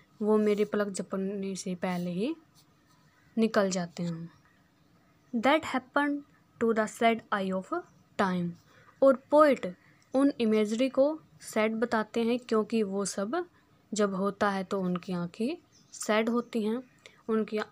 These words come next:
आंखों से आंसू गिर रहे होते हैं। Stanza number three, but residues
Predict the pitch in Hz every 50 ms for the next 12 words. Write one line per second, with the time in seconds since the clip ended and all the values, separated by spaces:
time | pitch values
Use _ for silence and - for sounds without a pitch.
0 | _ - 208 202 196 185 - 202 185 180 - 208 233 320 349 - _ _ _ _
1 | _ _ _ _ - 196 196 185 - 233 226 208 226 226 214 202 190 185 180 180
2 | 170 - - 175 170 170 170 - _ _ _ _ _ _ _ _ _ - - -
3 | - - - - _ - - - - 233 214 220 214 214 226 220 214 214 202 202
4 | 220 277 302 - - - - - - - 202 214 220 262 294 - - - - -
5 | - _ 247 220 220 277 302 - - - - _ _ _ _ - - 214 226 262
6 | 285 269 - 320 294 233 196 190 175 180 - -